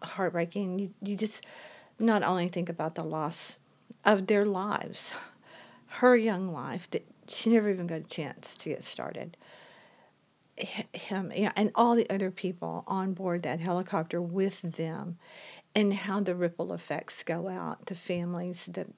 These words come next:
suddenly one minute they had a father, uh,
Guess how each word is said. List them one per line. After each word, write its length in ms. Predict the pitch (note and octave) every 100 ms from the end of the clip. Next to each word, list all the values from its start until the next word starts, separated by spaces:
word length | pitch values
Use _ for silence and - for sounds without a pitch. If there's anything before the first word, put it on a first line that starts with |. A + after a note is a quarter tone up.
| -
suddenly 560 | - - F3+ F#3 F#3
one 240 | F#3 F#3 F3+
minute 260 | F3 F3+
they 160 | E3+ F#3+
had 340 | F#3 F3+ F#3 E3+ - - - -
a 100 | F#3
father, 720 | - F3 E3+ E3+ E3 F3+ F3+ - - - _ -
uh, 200 | - E3+